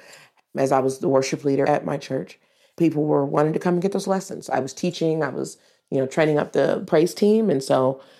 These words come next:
I had a steady stream of clients that were coming in. And so I realized, like, "Okay, I can work, teach a voice,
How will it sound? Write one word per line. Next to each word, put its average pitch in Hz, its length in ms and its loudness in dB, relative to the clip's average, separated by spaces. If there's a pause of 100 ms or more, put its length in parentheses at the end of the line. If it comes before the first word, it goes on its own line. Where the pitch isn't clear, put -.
(220)
I 170 100 4
had 175 160 6
a 160 40 2
steady 165 380 2
stream 151 280 2
of 151 120 -2
clients 185 500 0
that 139 180 0
were - 120 0
coming 147 380 -2
in. 147 360 -4 (260)
And 139 140 -8
so 143 140 4
I 139 80 4
realized, 165 440 0
like, 147 120 -6
"Okay, 180 500 -6 (420)
I 156 120 2
can 220 240 0
work, 180 420 0 (800)
teach 180 240 -4
a 185 40 0
voice, 165 520 0